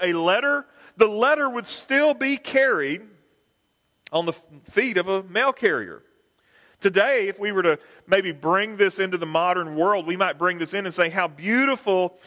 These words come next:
how beautiful is the radio station that broadcasts good news," or, or, or, "How beautiful is the server that transmits good news," as the gospel may be sent via, via some sort of electronic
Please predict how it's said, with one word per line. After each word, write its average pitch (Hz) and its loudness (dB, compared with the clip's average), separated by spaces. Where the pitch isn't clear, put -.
how 196 2
beautiful 226 0
is 196 2
the 180 0
radio 175 2
station 127 -2
that 131 -2
broadcasts 147 0
good 127 -2
news," 110 -6
or, 117 -4
or, 165 4
or, 190 4
"How 202 0
beautiful 240 0
is 196 0
the 175 0
server 175 0
that 165 -2
transmits 160 -4
good 156 0
news," 135 -4
as 123 -6
the 131 -4
gospel 156 -2
may 151 0
be 151 -8
sent 165 -4
via, 156 0
via 175 2
some 185 -4
sort 190 0
of 156 -2
electronic 175 -2